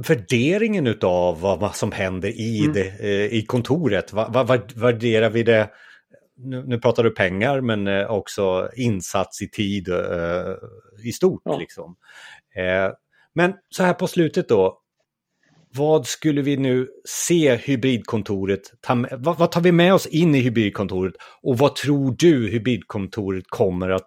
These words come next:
Speaker 1: innehålla i den här, när vi kommer tillbaka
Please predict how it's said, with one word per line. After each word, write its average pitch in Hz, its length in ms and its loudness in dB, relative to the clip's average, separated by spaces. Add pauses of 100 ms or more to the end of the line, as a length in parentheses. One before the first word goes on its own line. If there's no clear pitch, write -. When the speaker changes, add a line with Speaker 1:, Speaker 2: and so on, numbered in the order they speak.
(100)
Speaker 1:
innehålla 95 840 0 (1160)
i 110 260 0
den 90 180 -4
här, 85 420 -4
när 95 140 -8
vi 85 100 -8
kommer 87 240 -8
tillbaka 87 460 -4